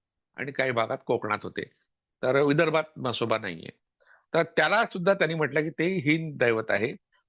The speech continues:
"वेताळे फेताळे जळो त्याचे तोंड काळे", म्हणजे वेताळाची पूजा करणारे लोक आहेत, त्याचं तोंड काळं हो. शेवटी म्हणतात, "तुका म्हणे चित्ती धरा रखुमाईचा पती",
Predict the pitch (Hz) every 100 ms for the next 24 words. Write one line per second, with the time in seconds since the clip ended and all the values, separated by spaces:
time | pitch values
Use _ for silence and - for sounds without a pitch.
0 | _ - 135 - 160 165 156 147 139 147
1 | 160 160 139 143 156 151 - 147 147 135
2 | 139 131 123 127 127 _ _ _ - 131
3 | 139 139 165 165 170 147 151 156 151 147
4 | 147 139 135 139 135 123 - 139 131 127
5 | 127 151 151 139 - _ _ _ _ 123
6 | 117 147 113 131 147 - _ _ 131 117
7 | 160 160 156 135 127 - 147 127 135 127
8 | - 107 104 98 135 139 104